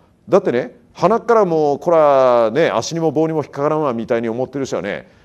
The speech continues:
まずは、あの、足を運んでこないんじゃないかなというふうに思いますよ。ええ。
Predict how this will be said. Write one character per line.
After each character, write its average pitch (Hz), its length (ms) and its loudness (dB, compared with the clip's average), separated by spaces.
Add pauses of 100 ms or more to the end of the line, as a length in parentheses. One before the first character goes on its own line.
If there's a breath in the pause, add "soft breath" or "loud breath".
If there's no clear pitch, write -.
(180 soft breath)
ま 156 160 0
ず - 60 0
は、 120 260 -4
あ 123 40 -4
の、 110 260 -6
足 139 200 -4
を 349 80 4
運 165 300 -2
ん - 20 -6
で 190 100 -4
こ 302 120 -6
な 339 80 -2
い 330 40 -4
ん 254 40 -6
じ 156 60 0
ゃ 123 40 0
な 110 80 -2
い 101 40 -4
か 101 100 -6
な 95 120 -6
と 87 260 -8 (400 soft breath)
い 135 100 -4
う 175 160 -2
ふ 170 120 -6
う 190 40 -4
に 190 80 -4
思 185 160 -2
い 190 40 -6
ま 202 100 -2
す 196 100 -6
よ。 104 320 0 (220)
え 120 360 0
え。 - 100 -20